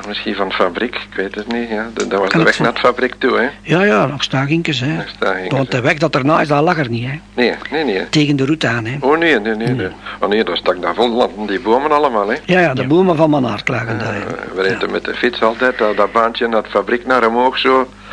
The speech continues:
Speaker 1: langs
Speaker 2: Ja.
Speaker 1: de spoorweg.
Speaker 2: Ja.
Speaker 1: En als je <laughs> dan niet goed uit de weg kon, en geen vrij op af- fiets, dan tegen een boom even te stoppen.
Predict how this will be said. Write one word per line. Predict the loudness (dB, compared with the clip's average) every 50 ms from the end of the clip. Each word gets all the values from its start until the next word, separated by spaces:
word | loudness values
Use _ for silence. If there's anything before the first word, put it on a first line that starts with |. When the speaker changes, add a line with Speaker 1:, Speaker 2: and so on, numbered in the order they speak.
| -8 0
Speaker 1:
langs | 0 2 2 2
Speaker 2:
Ja. | -2
Speaker 1:
de | -4
spoorweg. | -6 -2 0 2 2 2 2 2 0 0 -2 -4 -12 -10 -4
Speaker 2:
Ja. | -2 -2 -2 -2 -4 -8 -10 -10 -12 -14 -16 -16 -16 -18 -18 -20 -8
Speaker 1:
En | -6 -2 -2
als | 0 2 4 2
je | 4 2 2
<laughs> | 0 2 0
dan | 0
niet | 0 0 0 0
goed | 0 2 2 2
uit | 2 2
de | 2 2
weg | 2 2 0 0
kon, | 0 0 0 0 0 -2 -8 -12 -18 -20 -20 -20 -20 -20 -20 -20 -12 -12 -10 -8 -4 0
en | 2 2 2 2 0
geen | -2 -2 -2
vrij | -2 0 2 4 4 4
op | 4 2 2 0
af- | 0 0 2 -2 -2 0 0 -2
fiets, | -2 -2 -4 -8 -16 -6 -6 -6 -6 -6 -10 -6 -2
dan | 0 0 0
tegen | 2 2 2 2 2 0
een | 0 -2 2
boom | 4 4 4 6 4
even | 4 2 2 0
te | -2 -2
stoppen. | 0 2 0 0 0 -2